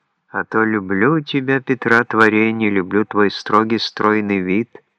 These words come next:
Невы державное течение, ну и т.д. и т.п. Все же, черт, этот Груздев со своим Пушкиным и меня заразил.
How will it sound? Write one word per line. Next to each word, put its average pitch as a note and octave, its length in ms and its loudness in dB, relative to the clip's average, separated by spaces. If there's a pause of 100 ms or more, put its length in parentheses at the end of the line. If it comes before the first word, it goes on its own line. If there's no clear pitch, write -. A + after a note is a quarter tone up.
(500)
Невы F#2 400 -4
державное B2+ 640 0
течение, B2 800 -2 (640)
ну F#2+ 240 -6
и F2+ 60 -4
т.д. G#2 560 -2 (560)
и A2+ 100 -16
т.п. G#2+ 420 -6 (3000)
Все A#2+ 200 -4
же, A#2 300 0
черт, - 720 -2 (960)
этот A2+ 340 -4
Груздев A#2+ 640 2
со A2+ 140 -2
своим A2+ 340 0
Пушкиным B2 600 0
и A#2+ 180 -2
меня A2+ 340 2
заразил. G#2 560 2